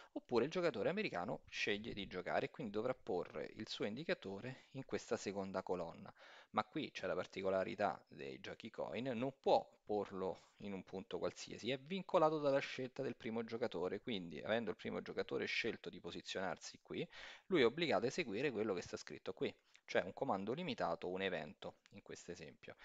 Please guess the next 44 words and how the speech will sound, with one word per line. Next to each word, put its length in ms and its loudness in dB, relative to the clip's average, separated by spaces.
Se 180 2
il 200 6
giocatore 320 6
indiano 340 6
avesse 300 -4
scelto 460 0
di 140 -10
giocare 480 2
solamente 600 -4
qui 120 -6
un 200 -10
command 440 0
only, 480 -4
not 300 0
special 440 -2
activity, 500 -6
quindi 180 -6
solamente 400 -6
un 80 -10
comando, 440 -4
il 80 -2
giocatore 320 2
americano 360 2
avrebbe 280 0
fatto 300 -8
un 100 -8
comando 420 -4
limitato, 560 0
non 160 -2
avrebbe 340 2
potuto 320 -2
fare 300 2
l'evento, 600 4
per 100 -16
esempio. 460 -14
A 60 -6
questo 320 0
punto, 360 0
quando 440 4
entrambe 480 4
le 100 6
colonne 440 6
sono 260 -2
piene, 520 -2